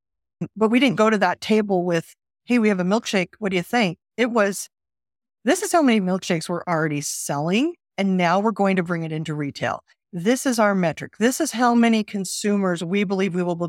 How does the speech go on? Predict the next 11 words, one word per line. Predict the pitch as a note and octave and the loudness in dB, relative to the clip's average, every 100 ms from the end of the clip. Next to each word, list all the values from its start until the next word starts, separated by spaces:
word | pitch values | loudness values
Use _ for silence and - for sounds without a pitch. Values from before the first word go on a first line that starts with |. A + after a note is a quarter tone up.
| - | -4
able | F#3+ F#3 F3+ | -2 -2 -2
to | E3+ | -6
drive | E3 F3 E3+ E3 | -2 0 0 -2
into | G3 F#3+ G3 | -2 -2 -2
your | E3 E3 D#3+ | -4 -4 -4
stores | - - F#3+ F#3 G#3 C4 - _ _ _ | -6 -2 2 4 4 2 -2 _ _ _
because | G3 - F#3+ F#3+ | -8 -2 -2 -2
you | |
carry | F#3 F#3 F3 E3 | -4 0 0 0
this | E3 | -4
product. | - D3+ B2 A#2+ | -6 -6 -4 -6